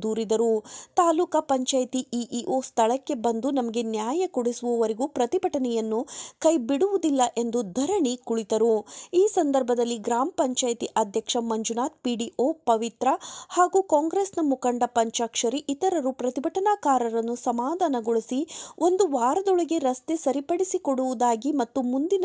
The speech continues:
ದಿನಗಳಲ್ಲಿ ಈ ರಸ್ತೆ ಕಾಮಗಾರಿಯನ್ನು ಆದ್ಯತೆಯ ಮೇರೆಗೆ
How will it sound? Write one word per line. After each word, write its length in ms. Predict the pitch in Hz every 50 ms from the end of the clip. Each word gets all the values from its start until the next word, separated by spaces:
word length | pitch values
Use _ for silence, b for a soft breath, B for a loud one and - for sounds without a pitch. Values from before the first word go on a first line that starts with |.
| 320 -
ದಿನಗಳಲ್ಲಿ 560 | 254 240 240 233 233 233 233 226 226 240 277 359 B B B B B B B
ಈ 100 | 349 415 392 381
ರಸ್ತೆ 320 | 339 - - - 381 415 440 - -
ಕಾಮಗಾರಿಯನ್ನು 760 | 381 370 349 359 349 339 330 320 320 311 311 294 294 311 302 -
ಆದ್ಯತೆಯ 540 | 254 262 277 285 - - 370 359 359 349 330 311
ಮೇರೆಗೆ 400 | 302 294 285 269 262 262 277